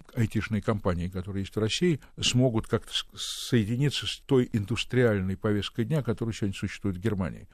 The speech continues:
Потому что, как мы, мы раньше говорили, что нужна экономика четыре ноль, но об экономике четыре ноль впервые я услышал лет пятнадцать назад в Ганновере на экономической ярмарке. А сегодня надо говорить уже об экономике пять ноль, шесть ноль. Это всё связано, конечно,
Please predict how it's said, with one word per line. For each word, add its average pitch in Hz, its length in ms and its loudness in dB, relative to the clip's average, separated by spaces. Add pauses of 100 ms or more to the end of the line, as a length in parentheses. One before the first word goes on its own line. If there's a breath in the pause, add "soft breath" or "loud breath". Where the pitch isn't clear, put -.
(100)
Потому 110 200 0
что, - 100 -12
как 107 160 2
мы, 110 140 2
мы 123 160 4
раньше 107 300 2
говорили, 98 320 2
что 98 220 -6
нужна 95 320 2
экономика 98 460 0
четыре - 340 -2
ноль, 165 240 4
но 117 300 2
об 98 120 -6
экономике 123 440 2
четыре 110 320 2
ноль 113 260 2
впервые 107 440 2
я 98 120 6
услышал 95 540 0
лет 95 200 0
пятнадцать 101 500 -2
назад 98 300 0
в 87 60 -8
Ганновере 101 540 4
на 90 240 -4 (100)
экономической 104 680 0
ярмарке. 107 640 0
А 107 380 2 (120)
сегодня 131 400 4
надо 107 200 2
говорить 95 200 0
уже 95 220 0
об 92 80 0
экономике 92 420 -4
пять 143 360 2
ноль, 104 200 2
шесть - 360 0
ноль. 101 180 4
Это 110 160 2
всё 113 200 -2
связано, 92 340 -2
конечно, - 260 -6